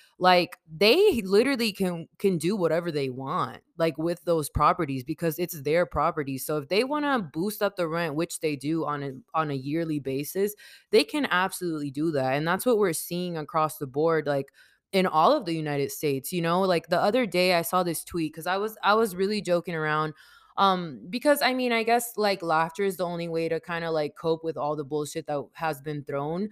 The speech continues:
at us, like, throughout this time, because, bro, it's been insane since two thousand twenty. Like, I don't think, I think we're all just numb to it at this point, but, bro, like, two thousand twenty shifted a lot.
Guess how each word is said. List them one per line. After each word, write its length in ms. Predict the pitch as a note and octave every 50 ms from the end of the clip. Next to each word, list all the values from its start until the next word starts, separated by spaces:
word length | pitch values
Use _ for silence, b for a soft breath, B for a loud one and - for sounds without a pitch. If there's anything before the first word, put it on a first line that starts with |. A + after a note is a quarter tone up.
| B B B B B -
at 180 | G#3+ A3 A#3+
us, 280 | C4+ C#4 C#4+ D4 - -
like, 200 | F#3+ G3 F#3 -
throughout 440 | F#3 F3+ - - D3+ D#3 D#3+ - -
this 200 | F#3 E3+ - -
time, 460 | - - D3 C#3 C#3+ D3 E3+ F#3+ G3
because, 460 | F3 F3+ - - F3 E3 E3 D3+ C#3+
bro, 520 | C3+ - E3 F3 F#3+ F#3 E3 C#3+ C#3 A#2+ A2 -
it's 240 | F#3+ G3+ G3+ -
been 480 | A3 A3 D#4 E4+ F#4+ F#4+ F#4+ F4 D#4+ C4 -
insane 880 | G#3 G3+ F#3+ F#3 - - - F3 E3 F3 G#3+ C4+ C4+ F#3 C#3+ C#3 C3+ C3
since 260 | - - G3 F3+ -
two 140 | - A3 A3
thousand 400 | - G#3 G3 G3 F3+ E3+ D#3+ D3
twenty. 360 | - F3 F3+ F#3 F3+ D3+ C#3+
Like, 160 | C#3+ D3+ -
I 100 | D3+ F#3
don't 160 | G#3+ A3+ A#3+
think, 200 | A#3+ B3 B3 A#3 - b b b b b b b b _ -
I 100 | G3+ A#3
think 220 | A#3+ C#4+ C#4 B3+ G#3+
we're 100 | A3+ A3
all 160 | G#3 G#3 G#3
just 240 | G#3 G3+ F3+ C3+ C#3+
numb 380 | D3 C#3 C#3+ D3 D#3 E3+ F#3+
to 180 | G3 - B3 B3+
it 140 | C4 C4 C4
at 100 | C4+ C4
this 180 | C#4 C#4 -
point, 360 | - - C#4+ C#4+ C#4 B3 G3+
but, 200 | F#3+ F#3+ F3 D3+
bro, 340 | C#3 D3+ F3 F#3+ G3 F#3 E3
like, 340 | D#3 D#3 E3 E3 D#3+ D#3 -
two 180 | - A3 A#3+ A#3
thousand 400 | - A#3 C#4 C#4+ A#3+ B3 A3 G#3
twenty 460 | G3 G3 F#3+ G3 G#3 A3 A3+ A3+ A3 b b b b _
shifted 600 | _ - - - - G#3+ A3+ A3+ - - A#3 G#3 G#3 -
a 160 | F3 E3+ D3+ C#3+
lot. 560 | C#3 C3+ C#3 C#3+ D3+ D#3 D#3 C#3+ B2+ G2